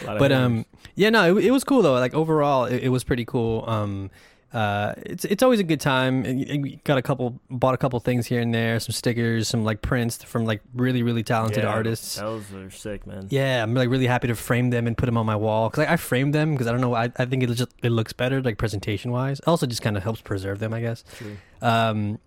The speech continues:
Speaker 2: no, but that was fun. Um, we did try to, like, play this card game. There was, like, a card game there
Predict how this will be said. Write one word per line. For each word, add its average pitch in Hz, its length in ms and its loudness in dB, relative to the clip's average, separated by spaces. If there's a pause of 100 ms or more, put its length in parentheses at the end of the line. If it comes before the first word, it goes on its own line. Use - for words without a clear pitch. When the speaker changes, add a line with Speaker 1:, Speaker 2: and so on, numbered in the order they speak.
(240)
Speaker 2:
no, 240 140 4
but 196 140 2
that 247 80 6
was 262 160 0
fun. 139 500 2
Um, 123 540 0
we 147 140 2
did 147 180 2
try 151 160 2
to, 131 80 2
like, 113 180 0
play 120 160 0
this 113 160 -4
card 110 300 -2
game. 123 220 0
There 113 80 2
was, 104 100 -2
like, - 80 -8
a 101 60 -4
card 110 320 -4
game 123 320 -2
there 131 400 0